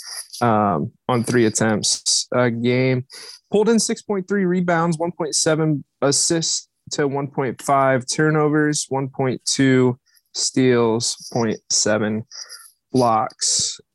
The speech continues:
Sohan is, <sighs> uh, I don't know. Like, okay, so I'll start by saying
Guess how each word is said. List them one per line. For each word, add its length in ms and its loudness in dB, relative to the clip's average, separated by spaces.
Sohan 920 -2
is, 800 2
<sighs> 0 -
uh, 1500 -12
I 80 2
don't 240 4
know. 500 2
Like, 160 -4
okay, 360 0
so 420 0
I'll 140 2
start 500 0
by 120 0
saying 580 -4